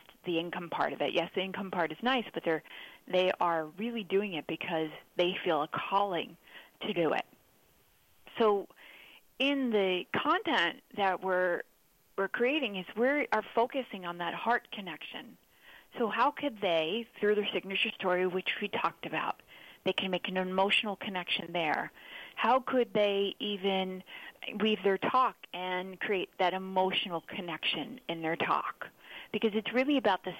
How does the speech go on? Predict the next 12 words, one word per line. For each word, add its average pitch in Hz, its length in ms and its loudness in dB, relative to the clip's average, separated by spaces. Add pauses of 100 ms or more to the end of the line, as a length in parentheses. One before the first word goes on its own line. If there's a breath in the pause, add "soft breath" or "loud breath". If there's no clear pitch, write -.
(100)
steps 175 320 2
that 175 160 -2
they're 156 140 -2
doing, 185 500 0
which 190 200 0
is 156 140 -4
the 156 80 0
heart-centered 151 640 -2
part 135 240 -2
of 120 60 -8
it. - 240 -2 (680 loud breath)
And - 100 0